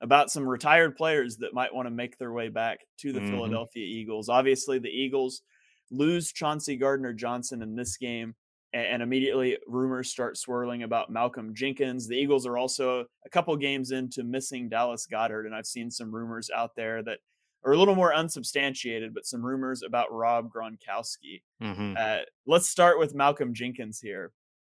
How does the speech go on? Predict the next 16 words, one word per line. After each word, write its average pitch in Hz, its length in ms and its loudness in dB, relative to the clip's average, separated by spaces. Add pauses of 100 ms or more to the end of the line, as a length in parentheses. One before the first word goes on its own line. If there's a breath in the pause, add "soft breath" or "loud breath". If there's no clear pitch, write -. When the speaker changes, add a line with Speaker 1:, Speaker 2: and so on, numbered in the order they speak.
(120)
Speaker 1:
If - 140 -6
you're 175 160 6
Howie, 127 500 4 (300)
are 131 80 0
you 160 140 2
picking 180 260 -2
up 160 160 -2
the 131 60 -8
phone? 127 320 -4
Are 120 40 -4
you 123 140 0
giving 147 340 2
Malcolm 131 380 0
Jenkins 120 400 -6
a 110 60 -12
call 113 480 -4